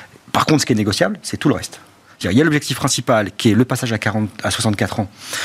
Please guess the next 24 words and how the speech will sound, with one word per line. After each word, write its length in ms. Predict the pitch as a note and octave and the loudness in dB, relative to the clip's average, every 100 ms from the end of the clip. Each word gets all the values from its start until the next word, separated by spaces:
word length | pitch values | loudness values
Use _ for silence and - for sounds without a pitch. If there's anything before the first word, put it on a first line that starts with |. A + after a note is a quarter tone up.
| - - | -6 2
euh, 200 | G#2 G2+ | 2 4
de 360 | G2+ F#2+ F#2 F#2 | 4 4 2 2
l'âge 160 | G#2 | 0
légal 220 | A2 G#2 | 0 2
de 60 | G2+ | 2
départ 220 | G2 F#2 | 2 0
à 20 | |
la 60 | F2+ | 0
retraite, 300 | - F3 F3 | 0 0 2
et 40 | |
l'accélération 640 | A2+ C3+ - A#2 G2+ - D3 | 0 0 0 0 0 0 0
de 240 | G#2 G2 | -2 0
la 80 | G2+ | 0
réforme 320 | G2+ - G#2+ | 0 0 0
dite 200 | G#2+ A#2 | 2 0
Touraine, 300 | - G2+ C#3+ | 0 0 0
c'est-à-dire 140 | C#3 G2 | 0 -4
le 80 | |
passage 240 | F#2+ G#2+ G2+ | -2 -2 -2
à 60 | |
quarante-trois 540 | - A#2 B2 A#2 A#2+ G#2+ | -2 0 0 0 -2 0
annuités 320 | A2 G2+ A#2 | -2 0 -2
de 60 | - | 0
cotisation 540 | A2+ G#2 G2+ - | 0 2 2 2